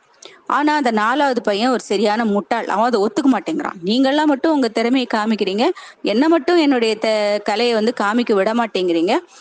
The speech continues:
நீங்கெல்லாம் உங்களுக்கெல்லாம், உங்களுக்கு தான் எல்லாம் தெரியும்னு நினைப்பு, எனக்கு எதுவுமே தெரியாதுன்னு நினைப்பா" அப்படி இப்படின்னு அவங்களுடைய சண்டை பிடிக்கிறான்.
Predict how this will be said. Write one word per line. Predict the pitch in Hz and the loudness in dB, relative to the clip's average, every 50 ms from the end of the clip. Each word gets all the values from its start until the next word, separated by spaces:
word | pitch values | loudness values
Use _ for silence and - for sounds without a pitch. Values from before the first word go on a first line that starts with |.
| - - - | -12 -6 -4
நீங்கெல்லாம் | 220 226 226 226 233 277 | -2 0 0 2 2 0
உங்களுக்கெல்லாம், | 262 220 214 233 240 214 240 247 285 302 269 | 2 2 2 2 2 2 2 2 2 2 2
உங்களுக்கு | 220 220 226 254 247 220 262 | 2 2 2 2 2 2 2
தான் | 294 302 | 0 2
எல்லாம் | 277 214 208 233 226 | 0 0 -2 -2 -2
தெரியும்னு | - 226 202 214 220 226 233 | -2 -2 0 2 2 2 2
நினைப்பு, | 220 185 175 196 208 - 190 180 202 | 2 2 0 -4 -4 -2 -2 0 0
எனக்கு | 226 180 180 196 185 175 | 0 -2 -2 -2 -2 -2
எதுவுமே | 175 190 247 247 254 277 | -2 0 2 2 2 2
தெரியாதுன்னு | 277 - 208 190 190 196 185 190 208 233 208 170 | 2 0 -2 0 0 0 0 0 0 -2 0 0
நினைப்பா" | 165 170 - - - 214 | -2 -2 -2 -2 -2 -2
அப்படி | - - - 269 277 277 254 | 0 0 -2 -2 -2 -2 -4
இப்படின்னு | 202 214 - 466 494 | -2 -2 -2 0 2
அவங்களுடைய | 349 320 311 311 330 285 269 339 | 4 4 4 4 4 4 2 0
சண்டை | 381 - 294 262 285 349 349 | 0 0 0 2 2 2 2
பிடிக்கிறான். | 294 233 226 - 175 151 - | 0 -2 -2 -2 -4 -6 -8